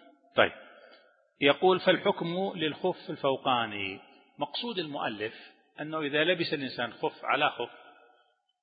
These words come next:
فالحكم عند الحنابلة يتعلق بالفوقاني، يعني إذا مسح عليه وليس مطلقا، يعني إذا مسح عليه،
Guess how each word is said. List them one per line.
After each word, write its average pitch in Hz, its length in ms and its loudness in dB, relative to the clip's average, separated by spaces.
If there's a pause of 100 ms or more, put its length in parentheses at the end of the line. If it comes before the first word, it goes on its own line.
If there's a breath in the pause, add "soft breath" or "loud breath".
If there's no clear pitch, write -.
(640)
فالحكم 160 640 0
عند 135 180 -4
الحنابلة 143 680 -2
يتعلق 143 600 0
بالفوقاني، 165 920 -4 (680)
يعني 190 460 2
إذا 196 180 -2
مسح 202 360 -2
عليه 180 280 2
وليس 175 300 0
مطلقا، 180 520 -4 (680)
يعني 135 600 2
إذا 151 280 -2
مسح 147 440 -4
عليه، 110 400 2